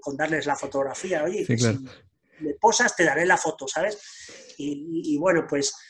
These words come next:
Speaker 1: eh, la historia de la foto es, es esa, ¿no? Es la cara sur de la Aconcagua, increíble, una de las ca-, de las paredes más espectaculares del planeta y con la gran experiencia de haber subido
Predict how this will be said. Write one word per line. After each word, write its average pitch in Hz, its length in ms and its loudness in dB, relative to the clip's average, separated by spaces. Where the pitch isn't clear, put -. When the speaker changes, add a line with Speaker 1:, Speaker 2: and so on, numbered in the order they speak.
Speaker 1:
eh, 131 320 -8
la 143 100 2
historia 151 320 0
de 160 60 0
la 147 100 0
foto 156 460 2
es, 143 240 0
es 143 160 0
esa, 117 260 -2
¿no? 143 160 -4
Es 135 80 -4
la 123 100 -12
cara 139 240 -4
sur 147 220 -2
de 143 60 0
la 139 80 -4
Aconcagua, 143 600 -4
increíble, 151 580 0
una 147 200 2
de 147 60 -2
las - 300 -6
ca-, - 220 -8
de 160 140 -4
las - 360 -2
paredes 165 500 0
más 156 300 0
espectaculares 147 680 0
del 147 140 0
planeta 160 500 0
y 156 120 -2
con 160 140 6
la 147 100 8
gran 156 140 6
experiencia 160 500 2
de 165 60 4
haber 143 140 2
subido 135 1080 0